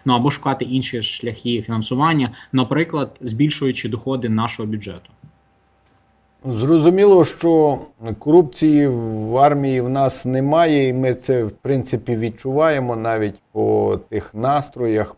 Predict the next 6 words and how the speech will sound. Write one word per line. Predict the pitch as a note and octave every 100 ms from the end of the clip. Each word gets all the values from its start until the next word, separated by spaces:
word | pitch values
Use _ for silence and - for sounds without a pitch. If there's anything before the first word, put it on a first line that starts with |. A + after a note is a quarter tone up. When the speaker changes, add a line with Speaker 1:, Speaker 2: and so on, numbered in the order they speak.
| -
Speaker 2:
по | G#2+ G#2 G2+ G2+ -
тих | A2+ - _ _ _ _ _ -
дописах, | F2+ C3+ D#3+ D#3 B2+ - B2+ A#2 -
е, | A#2+ A2+ A2 G#2 G2+ G2 G2
відомих | G2+ G#2+ C3 C#3+ C#3 A#2+ -
людей, | A2+ A2+ A2+ A2 G#2